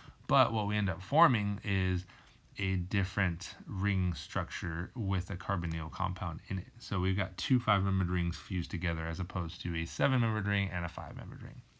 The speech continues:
So remember from ring stability last semester, six-membered rings are the most stable, and five and seven, they're, they're kind of, they might be similar.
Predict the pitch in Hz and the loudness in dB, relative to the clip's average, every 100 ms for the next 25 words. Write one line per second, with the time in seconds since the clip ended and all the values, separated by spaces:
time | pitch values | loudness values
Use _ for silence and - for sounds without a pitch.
0 | - - - - - - - 139 127 120 | -20 -20 -20 -20 -20 -20 2 6 6 4
1 | - 131 135 135 127 123 110 - 117 113 | 2 4 6 8 8 8 4 4 6 6
2 | 107 104 90 104 110 101 110 98 104 104 | 4 2 0 2 2 2 2 2 2 4
3 | 101 101 98 101 98 98 - 101 95 90 | 4 4 2 4 4 4 2 2 2 2
4 | - 98 95 92 120 - 117 110 107 107 | 0 2 2 0 -2 0 0 2 2 2
5 | 95 90 90 82 - 110 104 101 98 - | 2 4 2 0 0 0 2 2 0 -2
6 | - - - 113 98 - 104 107 98 90 | -14 -20 -2 0 2 6 6 6 2 0
7 | 104 104 104 95 95 92 85 - - - | 2 2 2 4 4 4 0 -10 -8 -2
8 | 104 95 107 104 90 85 - 107 113 107 | 0 0 2 2 2 0 -2 2 4 4
9 | 90 95 95 - 92 92 90 | 4 0 0 0 2 4 2